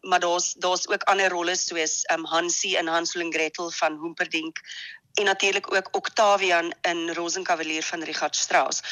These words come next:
So daar is vreeslik baie geleenthede vir mezzosoprane van, van sekere stemtipes om 'n loopbaan te maak, ehm, as,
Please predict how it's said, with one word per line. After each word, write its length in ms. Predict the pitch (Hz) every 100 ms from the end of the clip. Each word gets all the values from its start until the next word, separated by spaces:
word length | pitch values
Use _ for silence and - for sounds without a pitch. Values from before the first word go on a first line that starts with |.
| - -
So 180 | -
daar 340 | 196 180 180 -
is 220 | 202 - _ _ _ _
vreeslik 440 | - 254 254 320 -
baie 200 | 170 170
geleenthede 560 | 175 190 170 175 202 196
vir 220 | - 202
mezzosoprane 920 | 175 170 - - 196 - 208 196 190 175 -
van, 180 | 180 170 - -
van 120 | 175
sekere 380 | - 202 - 220
stemtipes 680 | - 185 180 - - 156 - - - - 196
om 180 | 185 190 -
'n 380 | 185 185 - 175
loopbaan 360 | 180 208 247
te 100 | 220
maak, 400 | 170 151 135 - - 151
ehm, 360 | 147 147 143 - -
as, 300 | 180 -